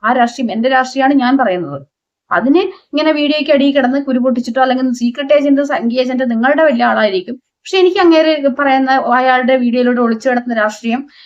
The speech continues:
ആ, അതുപോലെ കണ്ണും പൂട്ടി വി-, വിശ്വസിക്കേണ്ട ഗതികേട് എനിക്ക് ഇല്ലാത്തതുകൊണ്ട് ഞാൻ അതിന് എനിക്കറിയാവുന്ന കാര്യങ്ങൾ ഞാനും പറയുന്നു. ഇങ്ങനെ പറഞ്ഞിട്ടും മനസ്സിലാക്കാത്ത ആളുകൾക്കായിട്ട് ലളിതമായിട്ടുള്ള ഒരു എക്സാമ്പിൾ പറയാം. അതായത്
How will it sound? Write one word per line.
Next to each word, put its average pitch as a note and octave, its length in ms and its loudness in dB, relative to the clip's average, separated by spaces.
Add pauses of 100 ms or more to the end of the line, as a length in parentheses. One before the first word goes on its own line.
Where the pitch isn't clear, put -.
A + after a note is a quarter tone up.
(140)
ആ, A#3 120 4
അതുപോലെ B3+ 360 4
കണ്ണും B3+ 320 0
പൂട്ടി B3 280 -2
വി-, A#3 220 0
വിശ്വസിക്കേണ്ട A#3 580 -2 (140)
ഗതികേട് A3+ 340 0
എനിക്ക് A3+ 180 2
ഇല്ലാത്തതുകൊണ്ട് A3+ 640 -2
ഞാൻ F#4 180 0
അതിന് D#4+ 160 0
എനിക്കറിയാവുന്ന C#4 640 0 (360)
കാര്യങ്ങൾ A#3+ 280 4
ഞാനും A3+ 340 0
പറയുന്നു. C3 320 -2 (320)
ഇങ്ങനെ G4 400 2
പറഞ്ഞിട്ടും C#4 340 0 (120)
മനസ്സിലാക്കാത്ത C#4 600 -2
ആളുകൾക്കായിട്ട് A3+ 580 -2 (120)
ലളിതമായിട്ടുള്ള A#3 840 -2 (120)
ഒരു A3+ 240 -6
എക്സാമ്പിൾ G3 400 -4
പറയാം. D3 280 -6 (420)
അതായത് D4 340 0